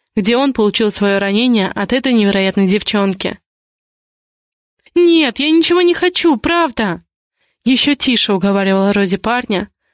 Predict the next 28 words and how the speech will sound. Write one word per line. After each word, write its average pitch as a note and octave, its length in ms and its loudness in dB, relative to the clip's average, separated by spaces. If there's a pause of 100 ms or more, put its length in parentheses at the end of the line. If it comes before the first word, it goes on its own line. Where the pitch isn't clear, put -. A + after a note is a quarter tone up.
(120)
а A3 100 -4
сама A#3+ 360 0
готова A#3+ 400 0
была G#3 260 0
разрыдаться G#3+ 640 -2
от F#3+ 60 -2
досады. G#3 680 -4 (380)
«Ну B3+ 140 2
что C4 280 -2
за G#3+ 140 -2
человек, A3 560 -2
а? A#3 200 -4 (520)
Зачем C4+ 420 -2
притащил B3 500 -2
ее A#3 140 0
в F#3+ 40 -8
дом C4 220 0
Адамиди? A3 640 0 (340)
Еще B3+ 260 0
и B3+ 80 2
на B3 140 2
руках B3+ 400 -4
носит!» A3+ 460 -2 (680)
А G#3+ 100 -4
Родион G#3+ 440 0
уже G#3+ 180 0
принял G3 360 2
решение. F#3+ 760 0